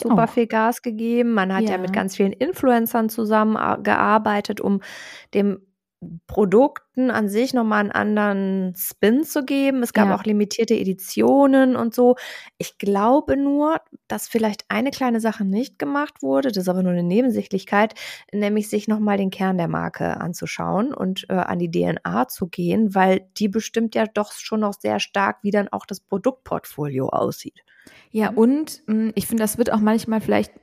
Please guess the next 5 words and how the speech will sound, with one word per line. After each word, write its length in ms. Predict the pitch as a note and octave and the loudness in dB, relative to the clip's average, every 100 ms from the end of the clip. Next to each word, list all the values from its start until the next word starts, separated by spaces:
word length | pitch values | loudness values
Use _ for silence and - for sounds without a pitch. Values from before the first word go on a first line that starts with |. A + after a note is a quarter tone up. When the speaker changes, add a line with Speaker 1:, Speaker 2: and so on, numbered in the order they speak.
| G#3 | -4
Speaker 2:
kein 160 | A3 | -2
gutes 220 | G3+ G#3+ | 0 -2
Erwartungsmanagement 920 | - F#3+ F#3+ C4+ C4 A#3+ B3+ B3+ C4 B3+ | -2 0 0 -2 -4 -4 -4 -2 -4 -4
betrieben. 600 | - - B3+ C#4 C4+ D#4 - _ _ _ | -6 -4 2 2 2 -2 -8 _ _ _
Vielleicht 280 | F3 E3 | -8 -8